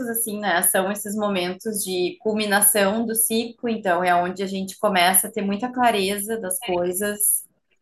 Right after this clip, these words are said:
é onde a gente começa a enxergar tudo, né? Tudo.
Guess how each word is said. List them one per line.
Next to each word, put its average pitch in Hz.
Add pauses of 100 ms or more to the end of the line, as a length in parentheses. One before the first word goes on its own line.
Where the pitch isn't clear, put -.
(340)
é 190
onde 190
a 202
gente 202
começa 196 (840)
a 185
enxergar 220
tudo, 269
né? 196
Tudo. 226